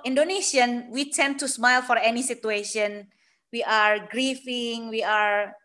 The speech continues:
feeling sorry about something, we smile, we tend to smile, but it can cause misunderstanding.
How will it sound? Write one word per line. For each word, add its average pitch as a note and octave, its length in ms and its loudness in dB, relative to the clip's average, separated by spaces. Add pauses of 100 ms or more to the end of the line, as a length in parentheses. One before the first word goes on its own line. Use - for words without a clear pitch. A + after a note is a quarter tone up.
(160)
feeling G#3+ 280 -4
sorry B3+ 280 2
about A3 220 4
something, G#3 600 -6 (160)
we G3 120 -8
smile, G3+ 460 -4
we F#3 80 -8
tend G3+ 220 -10
to G3+ 80 -14
smile, F#3+ 280 -8
but G#3 220 -2
it E4 120 -4 (180)
can C4 380 0 (500)
cause A#3+ 300 4
misunderstanding. F#3+ 1080 -6